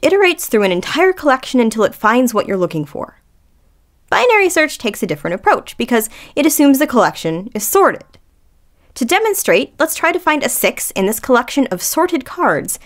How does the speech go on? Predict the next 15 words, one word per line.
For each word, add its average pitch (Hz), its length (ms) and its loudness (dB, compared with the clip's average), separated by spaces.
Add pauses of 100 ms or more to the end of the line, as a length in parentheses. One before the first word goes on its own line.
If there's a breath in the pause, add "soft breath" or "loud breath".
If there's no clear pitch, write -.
(120)
using 202 300 2
binary 151 400 -4
search. - 440 -4 (1120 loud breath)
The 254 100 2
first 370 260 0
step 214 280 -2
is 220 160 -4
to 254 80 -4
find 254 240 0
the 233 60 2
middle 202 320 4
index 165 520 0
of 175 180 -4
the 175 60 0
collection. 214 520 -2